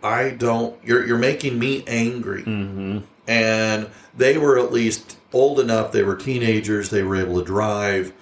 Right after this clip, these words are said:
Speaker 1: and they said, "We're not gonna deal with this.
Speaker 2: Right.
Speaker 1: You either talk nice or don't talk at all."
Speaker 2: Right.
Speaker 1: Um, and I was really impressed with them by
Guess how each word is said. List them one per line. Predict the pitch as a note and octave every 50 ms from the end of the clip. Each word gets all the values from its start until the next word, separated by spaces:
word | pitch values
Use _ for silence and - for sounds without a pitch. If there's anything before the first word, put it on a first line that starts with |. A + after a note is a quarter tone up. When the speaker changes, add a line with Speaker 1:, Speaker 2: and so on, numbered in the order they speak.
| - - - - _ _ -
Speaker 1:
and | A2 G#2+ G#2+ G#2 G#2 G2+ G2+
they | G2+ G2 F#2+
said, | - A2+ G#2+ G2+ - F#2 F#2 F#2+
"We're | G2+ A#2 C3 C#3
not | C#3 C3 B2+ B2+ A#2
gonna | A#2 G#2+ G2+ F#2
deal | F2+ G2+ G#2 G#2 G#2 G#2 G2+
with | F#2+ F#2 F2+ -
this. | - - - - - - - -
Speaker 2:
Right. | F2+ F2 E2+ E2+ E2+ F2 - -
Speaker 1:
You | G#2 G#2 G#2+
either | G#2+ A2 G#2+ G#2+ G#2 G2+ G2 F#2+ F#2 F#2 F2+ F2+ F2+ -
talk | - - F#2+ F#2+ F#2+ G2+ - -
nice | A#2+ A#2 A#2+ B2+ C#3 D#3+ E3 D#3+ -
or | C#3 A2 F#2 F2
don't | G#2 G#2 A#2+ B2 -
talk | - - C#3 C3 B2 B2 - -
at | B2 G#2+
all." | G#2 A2+ C3 A2 F#2+ F2 E2 - G2
Speaker 2:
Right. | F#2 F#2 F2+ F2+ F#2 F#2 - - - - _ _ -
Speaker 1:
Um, | A2+ A2 G#2+ G#2+ G#2+ G#2 G2+ G2+ G2+ G2+ G2 G2+ G2 - _ _ _ _ _ _ _ _ _ _ _ _ _ _ _ _ _ _ _ _ -
and | A#2 A#2+
I | B2 B2
was | A#2+ A#2+ A#2 A#2
really | A#2 B2+ C#3+ D#3+ E3 E3 D#3 D3 B2+ B2 A#2+ A#2 A2+ - - - _ _
impressed | - A2+ G#2+ G#2+ G#2+ - - B2+ B2+ B2 A#2+ A#2 - - - -
with | A#2 G#2+ G#2 G2 F#2+ F#2+ - A#2
them | C#3 D#3+ F3 F3 D3 A#2 G#2 G2+ G2+ G2+ - - - - - - - - _ -
by | A#2+ A#2 A#2 A#2 A#2 A2+ A2+ A2 A2 A2 A2